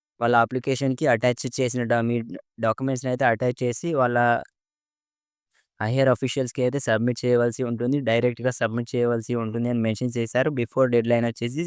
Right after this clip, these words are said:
ఫిబ్రవరి సిక్స్టీన్త్ లోపు అయితే మీరు అయితే అప్లికేషన్ ఇవ్వవలసి ఉంటుంది అని మెన్షన్ చేశారు. ఆఫ్‌లైన్ అప్లికేషన్ స్టార్ట్ డేట్ ఫిబ్రవరి రోజే సిస్-, ఫిబ్రవరి సెకండ్ రోజు స్టార్ట్ అయింది. డెడ్‌లైన్ వచ్చేసి సిక్స్టీన్త్ ఫిబ్రవరి నాడు క్లోజ్ అవుతుంది.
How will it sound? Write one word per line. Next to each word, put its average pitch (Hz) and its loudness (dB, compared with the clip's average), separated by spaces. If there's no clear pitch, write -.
ఫిబ్రవరి 123 2
సిక్స్టీన్త్ 120 -6
లోపు 120 0
అయితే 120 0
మీరు 131 0
అయితే 127 0
అప్లికేషన్ 127 -2
ఇవ్వవలసి 117 2
ఉంటుంది 120 0
అని 123 0
మెన్షన్ 110 -2
చేశారు. 110 -2
ఆఫ్‌లైన్ 127 2
అప్లికేషన్ 123 -2
స్టార్ట్ 113 0
డేట్ 123 0
ఫిబ్రవరి 123 4
రోజే 123 0
సిస్-, - -6
ఫిబ్రవరి 123 2
సెకండ్ 120 -2
రోజు 123 0
స్టార్ట్ 117 2
అయింది. 123 0
డెడ్‌లైన్ 123 2
వచ్చేసి 123 -4
సిక్స్టీన్త్ 123 -6
ఫిబ్రవరి 120 2
నాడు 120 0
క్లోజ్ 113 0
అవుతుంది. 113 -2